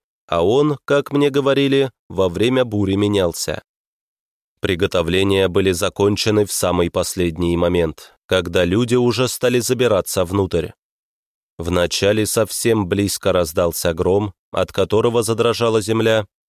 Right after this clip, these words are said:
а следом налетел ураганный ветер. "Быстрее!" крикнул Эйрик, махнув мне рукой, но я не отреагировал. Я все так же стоял на улице, смотря, как налаживается видимость и краснеют небеса.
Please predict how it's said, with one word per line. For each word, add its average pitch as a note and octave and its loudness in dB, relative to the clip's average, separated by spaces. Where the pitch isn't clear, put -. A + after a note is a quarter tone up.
а F2 -2
следом G#2+ 0
налетел A#2 0
ураганный F2 0
ветер. E2 -4
"Быстрее!" D#3 2
крикнул G2 -2
Эйрик, A#2 0
махнув G#2 -2
мне G#2+ 2
рукой, F#2+ -2
но E2+ 0
я G#2+ 0
не C3 2
отреагировал. A2+ 0
Я F2+ 0
все B2 -2
так A#2+ -2
же B2+ -2
стоял A2 0
на G2 0
улице, G2 -2
смотря, F2 -2
как - -4
налаживается F#2+ 0
видимость G#2+ -2
и G#2 -6
краснеют F2+ -2
небеса. E2+ -4